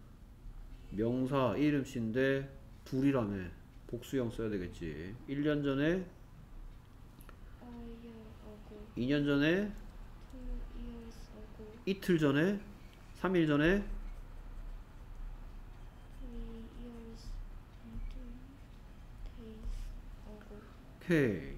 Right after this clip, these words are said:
Speaker 1: 연도를, 연일, 해, 년을 또 쓰면 어떡해. 이 일 전에 day를 써야지.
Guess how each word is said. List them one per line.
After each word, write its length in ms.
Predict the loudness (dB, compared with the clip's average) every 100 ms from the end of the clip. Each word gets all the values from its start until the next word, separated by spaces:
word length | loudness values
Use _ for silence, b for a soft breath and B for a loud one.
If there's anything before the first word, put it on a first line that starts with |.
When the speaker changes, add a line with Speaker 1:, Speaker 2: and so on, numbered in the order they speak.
| 0
Speaker 1:
연도를, 460 | 2 6 6 6 6
연일, 440 | 8 10 10 6 2 2
해, 180 | 8 8
년을 320 | 8 6 6
또 80 | 4
쓰면 300 | 0 0 0
어떡해. 400 | 0 -4 -4 -4 -6 -10 -12 -12 -14 -4
이 200 | 2 6
일 160 | 8 8
전에 520 | 4 4 2 0 2
day를 320 | 4 6 4
써야지. 680 | 2 -2 -2 -4 -6 -6